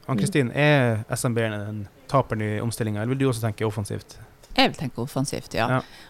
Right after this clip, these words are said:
Speaker 2: Og det sa jeg også i stad, men, eh, em, jeg tror det er viktig at vi er obs på at de ikke blir taperne.
Speaker 1: Ja.
Speaker 2: At vi legger til rette faktisk, at vi hjelper dem med gode verktøy, at vi
Speaker 1: Mm.
Speaker 2: hjelper dem med, med god ra-, godt rammeverk da. Eh, og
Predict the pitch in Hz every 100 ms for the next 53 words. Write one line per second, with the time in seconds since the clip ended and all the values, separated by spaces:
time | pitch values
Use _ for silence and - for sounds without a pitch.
0 | - 175 165 185 156 151 151 156 151 170
1 | 170 160 156 - 156 156 139 - 165 160
2 | 160 156 - - - - - - - -
3 | - - 196 208 190 - 269 226 175 -
4 | - 311 - - - - 170 170 160 -
5 | 220 - 131 - 120 143 - - 110 104
6 | 165 - - 196 247 190 - 160 165 -
7 | - 311 196 - - 131 - - - 196
8 | 175 185 175 - 415 214 147 143 147 -
9 | - 139 127 - - - 208 196 185 -
10 | 277 190 151 156 - - - 202 202 233
11 | 208 - 214 - 190 156 175 226 220 -
12 | - - - - - - - 185 185 180
13 | 180 - 196